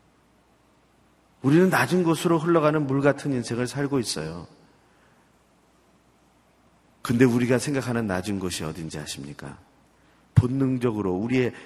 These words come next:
영적이지 않은 우리의 상황 속에서 낮은 곳은요, 내가 즐거워하는 곳이에요. 내가 기뻐하는 곳입니다.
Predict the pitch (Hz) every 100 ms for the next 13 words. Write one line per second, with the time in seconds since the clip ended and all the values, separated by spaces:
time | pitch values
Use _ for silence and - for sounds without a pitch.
0 | - - _ _ _ _ _ _ _ _
1 | _ _ _ _ _ _ _ - 135 165
2 | - 175 156 139 127 107 98 85 - -
3 | 135 156 151 156 - - - - _ _
4 | _ _ _ _ _ _ _ - - 214
5 | 208 202 196 151 139 131 123 80 - -
6 | - 104 101 113 101 92 - 107 123 107
7 | - 85 87 - 78 78 80 80 80 80
8 | 76 - 73 - - - _ _ _ _
9 | _ _ _ _ _ 80 78 - - -
10 | 82 82 80 76 - - - -